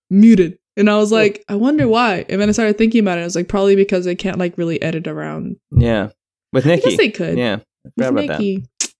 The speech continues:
Speaker 1: Miss them.
Speaker 2: Yeah, me too.
Speaker 1: We're still friends.
Speaker 2: That's good.
Speaker 1: Yeah.
Speaker 2: Anyway, he gets up to go take the bath, and Mayu is like, "I'm gonna stay behind, I'm gonna keep watching." But as soon as he leaves, she immediately falls asleep, like, immediately. And then the door closes, and that's the end of the episode.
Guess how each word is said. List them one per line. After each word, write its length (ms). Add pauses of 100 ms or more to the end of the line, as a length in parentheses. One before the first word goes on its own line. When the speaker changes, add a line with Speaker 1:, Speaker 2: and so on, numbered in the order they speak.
Speaker 1:
Miss 280
them. 320 (240)
Speaker 2:
Yeah, 160
me 120
too. 280 (260)
Speaker 1:
We're 120
still 200
friends. 520 (500)
Speaker 2:
That's 160
good. 220 (360)
Speaker 1:
Yeah. 180 (560)
Speaker 2:
Anyway, 320
he 120
gets 160
up 80
to 60
go 80
take 200
the 80
bath, 240
and 80
Mayu 300
is 180
like, 280
"I'm 120
gonna 140
stay 180
behind, 280
I'm 100
gonna 100
keep 200
watching." 680
But 180
as 180
soon 220
as 120
he 120
leaves, 300
she 120
immediately 460
falls 280
asleep, 340
like, 140
immediately. 600
And 140
then 80
the 60
door 140
closes, 300
and 100
that's 120
the 60
end 100
of 40
the 40
episode. 440